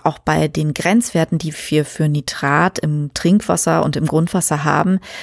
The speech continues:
dass es auch da Hinweise gibt, zum Beispiel groß angelegte Studien in Dänemark,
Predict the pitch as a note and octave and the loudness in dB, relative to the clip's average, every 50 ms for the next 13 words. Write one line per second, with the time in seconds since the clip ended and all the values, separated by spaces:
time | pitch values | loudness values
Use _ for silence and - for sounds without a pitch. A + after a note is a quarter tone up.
0 | - - - - - - - - - F3 D#3+ - E3 - - - - - E3+ D#3 | -16 -16 -18 -18 -18 -20 -10 -4 -2 0 0 2 0 0 0 0 0 0 0 2
1 | F3+ G#3+ G#3 F3+ F#3+ F#3+ F#3+ F3 E3+ F3 E3+ D#3+ E3 D#3+ F3+ F3 - - - E3+ | 2 2 4 4 4 4 4 4 4 2 2 2 2 0 0 0 -2 -2 0 0
2 | D#3 D3+ - - D#3 - - D#3+ D#3 - E3+ D#3+ D#3 D#3+ D#3+ E3 D#3+ - E3 - | 0 0 -2 -6 -8 -2 -2 0 0 0 0 0 0 0 0 -2 -2 -2 -6 -6
3 | - - D#3+ E3 D#3+ E3+ E3 D#3 D#3+ D#3 D3+ - D#3+ D#3+ E3 F3 F3 F3 E3+ E3 | -6 -4 -4 -2 0 0 0 0 0 0 -2 0 0 2 2 2 4 4 4 4
4 | E3 E3 - - | 4 2 0 -2